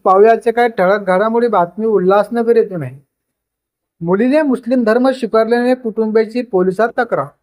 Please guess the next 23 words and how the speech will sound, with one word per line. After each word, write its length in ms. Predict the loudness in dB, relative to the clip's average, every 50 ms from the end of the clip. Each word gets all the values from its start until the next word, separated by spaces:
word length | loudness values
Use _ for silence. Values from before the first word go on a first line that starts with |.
| _ _ _ _ _ _ _ _ _ _ -4
विठ्ठलवाडी 500 | -4 -2 0 0 2 2 4 2 2 0
पोलीस 440 | -2 0 0 2 2 2 0 0 0
ठाण्यात 280 | -2 -2 0 -2 -2
दहा 280 | -2 0 2 2 2 2
जणांविरुद्ध 540 | 2 0 -2 0 0 0 0 0 0 0 -2
गुन्हा 340 | -2 -2 -2 -2 -2 -2 -2
दाखल. 320 | -2 -2 -2 -2 -6 -8 -8 -12 _ _ _ _ _ _ _ _ _ _ _ _
उल्हासनगर 600 | -6 -2 0 2 0 0 -2 -6 -6 -2 -2 -2 -2 -2 -2 0
शहरात 320 | 2 2 2 2 2 0
राहणाऱ्या 420 | 0 0 0 0 0 0 0 0
एका 140 | -2 -2 -4
कुटुंबाने 600 | -6 -6 -12 -12 -8 -8 -4 -2 -2 -2 -4 -6 -10 -12 _ _ _ _ _ _ _ _ _ _ _ _ 0
त्याच्या 300 | 0 0 2 0 -2 -2
मुलीने 400 | -4 -6 -6 -6 -6 -4 -4 -4
मुस्लिम 480 | -4 -4 -6 -6 -4 -4 -4 -4 -2
धर्म 260 | -2 -2 0 0 -2
स्वीकारल्याने 680 | -4 -4 -8 -6 -2 -2 -2 -2 -2 -4 -4 -4 -4 -4
आणि 220 | -4 -4 -4 -6
तिचा 260 | -8 -6 -4 -2 -4
गैरवापर 560 | -2 -2 -2 0 2 2 2 2 2 0 -2
होत 160 | -2 -2 -2 -2
असल्याच्या 500 | -2 -4 -4 -6 -6 -4 -2 -2 -4 -4
संशयावरून 640 | -4 -4 -6 -6 -4 -4 -2 -2 -2 -2 -4 -8